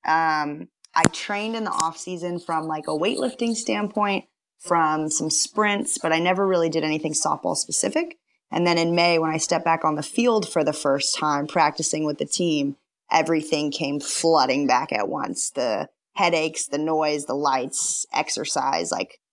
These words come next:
everything all came together. And so we kept an eye on it, quote unquote. And, um, our first game, everything went south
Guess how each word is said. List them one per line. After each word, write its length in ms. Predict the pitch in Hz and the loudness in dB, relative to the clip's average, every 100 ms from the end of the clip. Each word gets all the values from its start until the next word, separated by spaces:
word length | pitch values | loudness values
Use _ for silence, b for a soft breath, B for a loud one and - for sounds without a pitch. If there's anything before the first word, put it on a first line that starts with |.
| _ _ | _ _
everything 460 | - 170 170 156 151 | 0 0 0 -2 -2
all 220 | - 147 | 0 0
came 240 | 151 147 147 | 0 -4 -4
together. 520 | 156 139 135 147 - 156 | -2 -2 -2 -4 -6 -6
And 180 | 160 | -4
so 540 | 156 - 156 151 147 143 _ _ _ - | -2 2 2 2 0 -6 _ _ _ -8
we 320 | 170 170 165 | -2 0 0
kept 360 | 165 208 196 - | 0 0 0 2
an 120 | 160 | 2
eye 300 | 156 165 160 | 4 4 4
on 240 | 139 131 127 | 2 0 0
it, 220 | 196 - _ _ _ - | -2 -6 _ _ _ -6
quote 300 | 175 156 151 | -2 0 0
unquote. 600 | 143 - 123 117 - - _ _ | -4 -4 -2 -2 -4 -8 _ _
And, 640 | 160 165 156 156 156 156 156 - _ | -6 -2 0 0 -2 -4 -6 -8 _
um, 680 | 160 160 156 147 147 147 151 _ _ - | -4 -2 -2 -2 -4 -8 -10 _ _ -2
our 180 | 160 156 | 0 0
first 560 | - - 175 170 - | -2 0 0 0 -4
game, 380 | 170 160 151 143 - | 0 0 0 -2 0
everything 500 | 147 156 156 151 147 | 0 0 -2 -2 -2
went 200 | 131 - | -2 -2
south 500 | - 135 123 - | 2 4 2 0